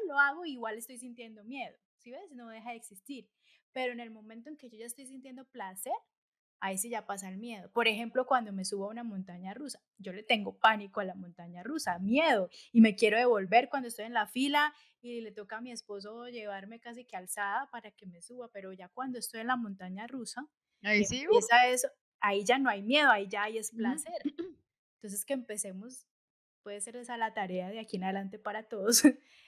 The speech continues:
Speaker 1: empezar a observar si en el momento en que ya estoy sintiendo placer, ahí sí se desaparece el miedo. Y esa
Speaker 2: Sí.
Speaker 1: puede ser la forma de que empecemos a trabajar esa, esa, ese nivel de vibración, esa emoción.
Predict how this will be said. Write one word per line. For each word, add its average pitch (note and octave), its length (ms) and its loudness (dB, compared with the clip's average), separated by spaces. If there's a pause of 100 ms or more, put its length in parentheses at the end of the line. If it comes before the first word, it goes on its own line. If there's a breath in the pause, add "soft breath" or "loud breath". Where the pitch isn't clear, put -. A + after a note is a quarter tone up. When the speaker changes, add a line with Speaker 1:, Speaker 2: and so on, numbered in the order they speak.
(120)
Speaker 1:
empezar G3+ 440 -2
a F#3+ 40 -2
observar G3 460 -2
si G#3+ 140 -6
en G3+ 80 -8
el F#3+ 60 -2
momento F3 360 -10
en G#3 60 -20
que G3 120 -18
ya F3+ 80 -14
estoy F#3+ 200 -10
sintiendo G3+ 360 -14
placer, G#3 360 -10
ahí F#3+ 180 -6
sí F#3+ 180 -8
se F#3+ 140 -12
desaparece E3+ 600 -16
el F3 100 -20
miedo. A#3 260 -16 (1400)
Y F#3+ 120 -6
esa - 160 -8
Speaker 2:
Sí. G3 80 -4
Speaker 1:
puede F#3 200 2
ser G3 140 0 (160)
la - 60 -12
forma F#3+ 240 4
de F#3+ 100 -2
que G3+ 80 -4
empecemos E3+ 480 -6
a G3 140 -6
trabajar E3+ 440 -8
esa, F3+ 440 -2 (460)
esa, F#3 720 6
ese G3 200 -2 (160)
nivel F3 460 -6
de F3+ 260 -6
vibración, E3 600 -8
esa E3+ 140 -18
emoción. F#3 460 -14